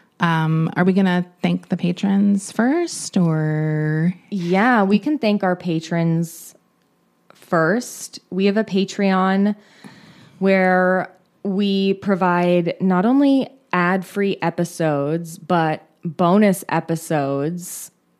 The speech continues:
Speaker 2: and access to our Discord where you can chat with us personally.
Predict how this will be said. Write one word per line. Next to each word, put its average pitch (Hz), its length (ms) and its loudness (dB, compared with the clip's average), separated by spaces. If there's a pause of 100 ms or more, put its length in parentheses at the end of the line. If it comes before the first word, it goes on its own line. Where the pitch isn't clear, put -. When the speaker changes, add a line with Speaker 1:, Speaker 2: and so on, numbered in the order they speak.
(760)
Speaker 2:
and 170 520 4 (200)
access 170 440 -2
to 185 160 0
our 170 120 2
Discord 147 760 -2
where 156 120 -2
you 170 120 0
can 202 240 4
chat 160 340 -2
with - 220 -6
us 139 360 -6
personally. - 920 -8